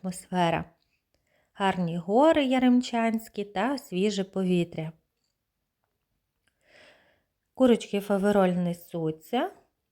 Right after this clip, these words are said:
Правда, вони переїхали і трошечки їм потрібно адаптуватися. Інкубаційне яйце вже записуємо на, е,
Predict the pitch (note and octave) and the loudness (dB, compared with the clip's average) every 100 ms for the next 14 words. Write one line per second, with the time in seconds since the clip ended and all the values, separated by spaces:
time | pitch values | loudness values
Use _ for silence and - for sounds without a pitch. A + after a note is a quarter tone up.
0 | _ _ _ _ _ _ _ A#3+ A#3+ G#3+ | _ _ _ _ _ _ _ 2 4 6
1 | G3+ G3+ G3+ G3+ G#3 G#3 F#3+ F#3+ F#3+ F3+ | 2 0 0 0 2 0 0 -2 -2 -2
2 | F3+ - F#3+ - G3+ F#3+ F#3 - - F3+ | -2 -2 -4 -2 -2 -2 -8 -12 -6 -4
3 | F3+ - - - _ - F#3+ G3+ F#3 F3+ | -4 -10 -20 -20 _ -6 -2 0 0 0
4 | F#3+ G3 F3+ F3 - G#3 G3 F3+ - E3 | 0 0 0 0 0 0 0 0 -4 -4
5 | F3 C#4 F4+ D#4 - B3 B3 _ - A3 | 0 0 0 -2 -2 -4 -4 _ -4 0
6 | A3 A3 G3 G#3 - G3 F3+ F3 E3+ F3+ | 0 0 0 0 0 0 0 0 0 -2
7 | F3+ F3 E3 E3+ F3+ F3+ E3+ E3 F3 F3 | -2 -4 -4 -2 -2 0 -4 -2 -4 -4
8 | - E3 E3 E3 D#3 - F#3 F3+ D#3+ - | -8 -6 -4 -4 -4 -6 -2 -2 -2 -6
9 | _ _ E3+ E3+ E3 E3+ | _ _ -8 -6 -6 -8